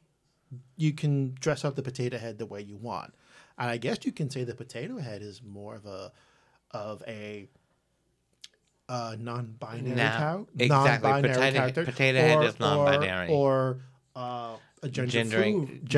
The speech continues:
Speaker 2: gender
Speaker 1: fluid
Speaker 2: fluid,
Speaker 1: character.
Speaker 2: yes,
Speaker 1: So
Speaker 2: yes.
Speaker 1: you decide how you want the character to be.
Speaker 2: Yes.
Speaker 1: But what I think it's funny is that Missus Potato Head still is, is Missus Potato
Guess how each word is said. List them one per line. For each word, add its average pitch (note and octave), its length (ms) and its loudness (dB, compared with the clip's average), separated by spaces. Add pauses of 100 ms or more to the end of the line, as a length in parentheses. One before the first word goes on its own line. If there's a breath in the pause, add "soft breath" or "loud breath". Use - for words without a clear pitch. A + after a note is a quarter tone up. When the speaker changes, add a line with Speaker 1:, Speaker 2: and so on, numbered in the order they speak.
(120)
Speaker 2:
gender C#3 80 8
Speaker 1:
fluid E3 240 4
Speaker 2:
fluid, D3 180 4
Speaker 1:
character. A#2 320 2
Speaker 2:
yes, F2+ 500 -8
Speaker 1:
So D3 200 2
Speaker 2:
yes. C3 240 -2
Speaker 1:
you D#3 240 -2
decide C#3+ 560 -4
how C3 100 -6
you B2+ 140 -4
want B2 160 -8
the C#3+ 80 -12
character A2 360 -10
to - 140 -18
be. G2+ 260 -14 (240 soft breath)
Speaker 2:
Yes. F2 360 -6
Speaker 1:
But C#3+ 100 0
what C3+ 80 -2
I A#2+ 60 -4
think B2 180 -10
it's A#2+ 140 -10
funny D#3+ 340 -4
is A2+ 140 -4
that A#2 200 -6 (380 soft breath)
Missus D3 240 -4
Potato C3+ 360 0
Head A2 200 -10
still C3+ 200 -2
is, B2 200 -4
is F3 320 2
Missus C3+ 260 0
Potato D#3+ 400 8